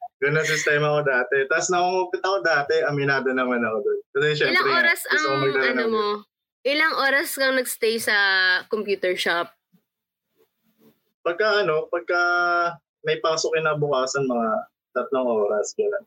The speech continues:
Speaker 2: Mhm.
Speaker 1: Pero kapag ka, ano, kapag ka Sabado, Linggo, inaabot ako ng six hours. Tapos basketball muna kasi unahin ko.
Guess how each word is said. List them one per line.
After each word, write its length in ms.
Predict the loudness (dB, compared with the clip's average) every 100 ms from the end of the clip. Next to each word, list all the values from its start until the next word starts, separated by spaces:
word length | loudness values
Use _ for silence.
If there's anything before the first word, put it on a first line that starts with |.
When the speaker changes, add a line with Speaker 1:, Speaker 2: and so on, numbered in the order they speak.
| -6
Speaker 2:
Mhm. 280 | -4 -2 -2 0
Speaker 1:
Pero 220 | 0 2
kapag 300 | 0 0 0
ka, 140 | 0 2 2
ano, 160 | 2 -2 -6 _
kapag 300 | -4 -2 0
ka 140 | 2 2 2 2
Sabado, 420 | 0 -2 0 0
Linggo, 560 | 0 -2 -2 -2 -4 _ _ _ _ _ -8
inaabot 380 | -2 0 0 -2
ako 160 | 0 0
ng 140 | -2
six 240 | -4 -4 -4
hours. 260 | -2 -2 -4
Tapos 540 | -2 -2 -2 -6 -8 _ _ _ _ _
basketball 520 | -2 0 0 0 0
muna 340 | 0 0 0 0
kasi 180 | -2 -2
unahin 520 | 0 0 0 0 0
ko. 140 | -2